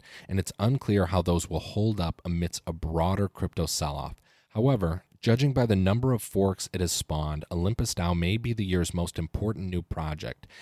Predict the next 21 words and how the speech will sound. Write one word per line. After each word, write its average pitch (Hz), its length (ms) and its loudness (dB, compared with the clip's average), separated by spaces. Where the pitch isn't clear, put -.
and 92 160 2
non-peg 113 500 2
stablecoins 87 640 -2
may 87 160 0
be 113 100 -2
the 113 120 -2
best 98 440 -4
bet - 240 -6
this - 240 -6
industry 101 460 -2
has 80 420 -6
when 80 100 -4
it 78 60 -6
comes 95 240 -2
to 90 140 -4
depegging 82 680 -4
from 80 200 -6
the 76 80 -4
U 76 100 -4
S 73 160 -6
dollar. 131 400 -8